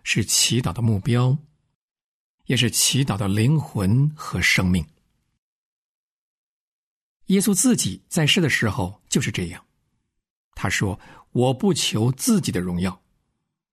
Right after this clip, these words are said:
只求那差我来者的荣耀。”从这些话，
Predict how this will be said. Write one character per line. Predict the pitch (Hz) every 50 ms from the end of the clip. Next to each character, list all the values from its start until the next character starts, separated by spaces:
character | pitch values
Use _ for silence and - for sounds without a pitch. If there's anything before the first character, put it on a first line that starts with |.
| _ _ _ _ _ _ _
只 | - - - 113 127
求 | 120 - - - 120 143 185
那 | 190 165 120 85 76 - _ _ _ _ -
差 | - - - - 202 208 220 214
我 | 202 160 113 104 90 87
来 | 85 87 92 120 131
者 | 131 117
的 | 87 85
荣 | 85 82 80
耀。” | 82 78 - _ _ _ _ _ _ _ _ _ _ _ _ _ _ _ _ _ _ _ _ _ _ _ _ _ _ _ _ _ _ _ _ _ _ _ -
从 | - 170 165
这 | - 269 226
些 | - - 151
话， | 127 - 196 139 107 95 80 - -